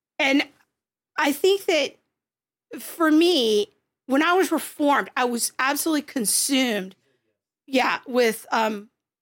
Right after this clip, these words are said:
Orthodox, like, Orthodox with a small O theology. Like,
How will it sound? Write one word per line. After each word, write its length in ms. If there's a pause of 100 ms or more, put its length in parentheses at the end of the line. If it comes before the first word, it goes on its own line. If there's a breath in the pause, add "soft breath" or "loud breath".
(1200)
Orthodox, 720 (180)
like, 280 (340)
Orthodox 420
with 100
a 40
small 380
O 420 (140)
theology. 560
Like, 260